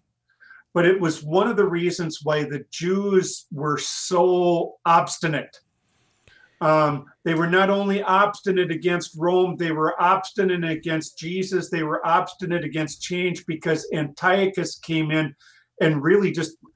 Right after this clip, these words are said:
I mean, because he was such a jerk, it set attitude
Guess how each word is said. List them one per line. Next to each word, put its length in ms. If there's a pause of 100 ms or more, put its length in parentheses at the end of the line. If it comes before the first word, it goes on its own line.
(120)
I 240
mean, 180
because 300
he 100
was 240
such 220
a 220 (100)
jerk, 420 (600)
it 160
set 400 (100)
attitude 640